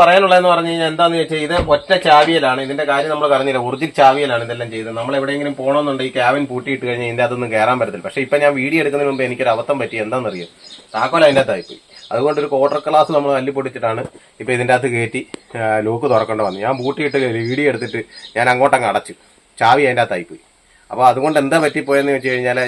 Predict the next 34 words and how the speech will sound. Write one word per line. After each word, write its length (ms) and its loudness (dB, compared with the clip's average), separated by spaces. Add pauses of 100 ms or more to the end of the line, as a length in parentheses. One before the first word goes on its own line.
(140)
ചാവി 260 4
നമുക്ക് 200 -2
എടുക്കാൻ 280 0
പറ്റാതായിപ്പോയി, 560 -10
ലോക്കായിപ്പോയി. 580 -6 (1160)
അപ്പം 180 -6 (280)
ഇപ്പൊ 160 -10
അതിനെക്കുറിച്ച് 400 -2
നമ്മൾ 200 0
പറയുകയാണ്. 360 0 (180)
വീഡിയോ 220 -4
എടുത്തോണ്ട് 360 2
അങ്ങനെ 220 -2
ഒരു 80 2
അബദ്ധം 240 -2
പറ്റി. 160 -8 (100)
അപ്പൊ 120 -10 (120)
എന്താ 220 -4 (180)
സംഭവിക്കുന്നതെന്ന് 520 -4
പറഞ്ഞാൽ, 200 -2
ഇത് 80 -6 (120)
ഒറിജിനൽ 360 -6
ചാവിയാണ്. 500 -4 (1500)
നമ്മൾ 180 -8 (640)
ഒറിജിനൽ 320 -10
ചാവി 220 6
എന്ന് 160 4
പറഞ്ഞു 180 0
കഴിഞ്ഞാൽ, 200 -4 (1200)
ഒറിജിനൽ 340 -2
ചാവി 240 8
എന്ന് 140 6
പറഞ്ഞു 200 2
കഴിഞ്ഞാൽ 240 2